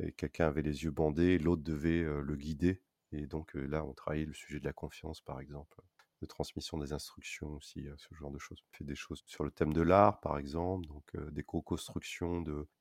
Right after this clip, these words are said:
de sculptures en bois avec le logo Shortways, ou tout récemment, il y a trois ans, on a fait un, une fresque, un tableau avec une artiste, où chacun avait une représentation de Shortways, et puis on a fait des assemblages de ces, de ces visions. Donc ça, c'était assez sympa.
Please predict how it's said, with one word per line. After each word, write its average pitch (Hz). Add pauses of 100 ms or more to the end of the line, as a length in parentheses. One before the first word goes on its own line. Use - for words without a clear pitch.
de 80
sculptures -
en 78
bois 80
avec 73
le 76
logo 73
Shortways, 95
ou 76
tout -
récemment, 80
il 73
y -
a -
trois 78
ans, 82 (440)
on 73
a 71
fait -
un, 69 (200)
une 85
fresque, -
un 73
tableau 90 (380)
avec -
une 76
artiste, - (320)
où 95
chacun 90
avait 80
une 78
représentation 82
de 85
Shortways, 92
et 85
puis -
on 78
a 78
fait -
des 78
assemblages 90
de 76
ces, 76
de 76
ces -
visions. 80 (140)
Donc 78
ça, -
c'était -
assez 76
sympa. 85